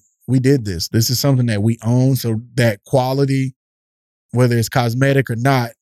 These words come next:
that you have pride in that ownership. And whatever that standard is, then you feel confident, 'cause no one wants to go to bed at night knowing that they have somebody's family in a property that may not be safe.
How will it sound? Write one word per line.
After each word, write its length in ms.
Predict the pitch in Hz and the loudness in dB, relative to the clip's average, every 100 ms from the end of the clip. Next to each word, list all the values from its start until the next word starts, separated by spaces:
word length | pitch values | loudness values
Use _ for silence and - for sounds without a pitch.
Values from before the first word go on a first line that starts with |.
| - | -2
that 220 | 120 107 | 0 0
you 100 | 151 | -2
have 320 | 131 131 117 - | 0 0 -2 -2
pride 320 | 127 127 120 | 0 2 0
in 80 | 113 | 0
that 160 | 110 | 0
ownership. 600 | 113 113 110 - 101 87 - _ | 0 2 2 0 -4 -6 -8 _
And 300 | 117 120 117 123 _ _ | 0 2 2 -4 _ _
whatever 320 | 127 156 170 | -2 0 2
that 160 | 151 127 | -2 -4
standard 460 | - 139 131 117 | -2 0 2 0
is, 500 | 139 139 117 107 107 _ _ _ 117 | 2 2 0 -4 -8 _ _ _ -2
then 220 | 143 139 | 0 2
you 140 | 156 | 0
feel 240 | 147 147 113 | 0 0 -2
confident, 680 | - 165 165 135 113 110 - _ _ _ _ _ | -4 0 0 0 -2 -4 -8 _ _ _ _ _
'cause 140 | 135 | -4
no 140 | 147 214 | 0 0
one 200 | 214 180 | 0 0
wants 200 | 160 139 | -2 -2
to 40 | |
go 140 | 139 131 | 0 0
to 80 | |
bed 240 | 120 123 120 | 2 0 0
at 80 | 110 | -2
night 320 | 113 110 113 | -2 -2 -2
knowing 320 | 110 117 113 | -2 0 0
that 140 | 104 | 0
they 100 | 113 | 0
have 180 | 117 113 | 0 -2
somebody's 680 | - 123 127 117 110 107 - | -2 -2 0 0 0 -2 -4
family 400 | 120 120 113 104 | -2 0 2 0
in 100 | 104 | 0
a 60 | 104 | -2
property 460 | 113 110 110 104 | 0 0 -2 -4
that 120 | 98 | -4
may 100 | 101 | -4
not 160 | 101 92 | -4 -6
be 120 | 90 | -8
safe. 400 | - 90 76 - | -6 -6 -6 -12